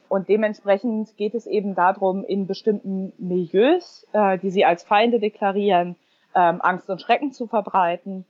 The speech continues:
Und es geht eben nicht darum, staatliche Strukturen anzugreifen. Im Gegenteil, man wünscht sich ja einen starken Staat. Ne? Man, also es ist ja eine autoritäre Bewegung, die, ähm, eine Verstärkung des Staates will und eben nicht seine Abschaffung.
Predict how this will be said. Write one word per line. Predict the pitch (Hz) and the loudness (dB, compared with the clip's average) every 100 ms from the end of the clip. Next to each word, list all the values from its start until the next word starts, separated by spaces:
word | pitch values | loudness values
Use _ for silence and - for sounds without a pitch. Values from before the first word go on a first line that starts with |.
| _ _ - | _ _ -4
Und | 196 185 | -4 -4
es | - | -6
geht | 208 | -6
eben | - 190 180 170 | 0 0 0 -2
nicht | 220 - | -2 0
darum, | 220 196 175 170 180 | 0 0 2 0 0
staatliche | - 170 175 - | -2 -2 -2 -16
Strukturen | 170 - 165 - 185 151 | -16 -16 -16 -2 -2 -2
anzugreifen. | 135 139 165 - 131 131 - | -8 -12 -20 -8 -8 -8 -10
Im | - 151 | -12 -2
Gegenteil, | 180 208 220 - 180 170 | 0 0 -4 2 4 4
man | 170 165 | 2 -2
wünscht | 180 185 _ | -2 -4 _
sich | _ | _
ja | 170 | -4
einen | 156 | -4
starken | 147 - 180 185 180 143 | -8 0 2 2 0 -12
Staat. | - - 131 123 - _ | -12 -12 -8 -8 -10 _
Ne? | - 160 285 | -4 0 2
Man, | 190 156 | 2 -2
also | 107 160 151 | 0 0 -2
es | 143 | -8
ist | 165 | -8
ja | 170 | -6
eine | 160 139 | -2 0
autoritäre | 170 170 165 - 208 185 | 0 -2 -8 0 0 0
Bewegung, | 156 131 135 135 135 143 _ - - _ | -6 -8 -10 -6 -8 -10 _ -20 -20 _
die, | 170 156 160 | 0 0 2
ähm, | 170 156 156 147 - | 2 2 -2 -8 -8
eine | 185 | -6
Verstärkung | 165 170 - 190 208 208 165 | -4 -4 0 2 2 -2 -10
des | 147 | -14
Staates | - 151 156 165 165 | -10 -8 -8 -12 -8
will | 156 | -6
und | 156 | -4
eben | 160 165 | -4 -4
nicht | 156 165 | -4 -6
seine | - 160 151 | 0 0 2
Abschaffung. | 113 160 - 139 - 139 139 | 0 -2 -10 -14 -12 -14 -14